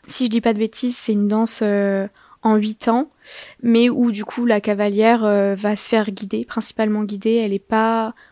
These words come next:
en tout cas en, en cours débutant, elle est pas libre de ses mouvements. C'est vraiment, euh, le, le mec qui va guider la cavalière. C'est aussi ça, euh,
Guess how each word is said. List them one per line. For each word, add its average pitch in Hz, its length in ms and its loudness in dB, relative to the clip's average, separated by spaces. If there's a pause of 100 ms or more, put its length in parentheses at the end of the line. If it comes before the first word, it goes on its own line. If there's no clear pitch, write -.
(180)
en 208 100 -4
tout - 100 -12
cas 233 120 0
en, 208 280 -2
en 196 260 -4
cours 226 220 -4
débutant, 214 440 -2
elle 208 120 0
est 196 40 -2
pas 220 200 0
libre 220 400 0
de 208 80 -10
ses 214 160 -4
mouvements. 208 360 -4
C'est 202 160 -6
vraiment, 208 500 2
euh, 208 40 0
le, 196 380 -2 (280)
le 208 120 -2
mec 233 280 2 (200)
qui - 160 -12
va 202 120 -4
guider 208 380 0
la 208 140 -2
cavalière. 202 580 -4 (600)
C'est 208 180 -2
aussi 220 260 -2
ça, 247 360 4
euh, 202 260 -2